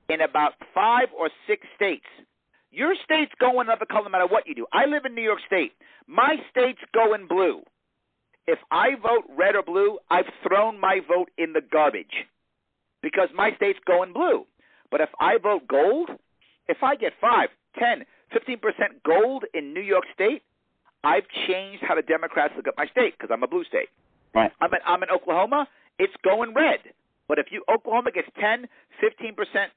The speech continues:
Speaker 1: gold, it changes how the Republicans act. The other party has to actually be a better party if there's a third party to check them. The only vote that actually matters is the Libertarian vote.
Speaker 2: And I, and, and I think that's a really intriguing way to look at it 'cause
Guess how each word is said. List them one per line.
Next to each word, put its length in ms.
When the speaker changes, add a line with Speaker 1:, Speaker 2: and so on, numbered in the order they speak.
Speaker 1:
gold, 400
it 140
changes 240
how 80
the 60
Republicans 420
act. 240
The 200
other 240
party 380
has 380
to 160
actually 400
be 260
a 60
better 300
party 520
if 200
there's 160
a 100
third 280
party 260
to 200
check 200
them. 300
The 140
only 380
vote 300
that 180
actually 560
matters 460
is 260
the 80
Libertarian 420
vote. 180
Speaker 2:
And 100
I, 60
and, 360
and 100
I 60
think 160
that's 120
a 60
really 280
intriguing 400
way 100
to 80
look 200
at 120
it 80
'cause 220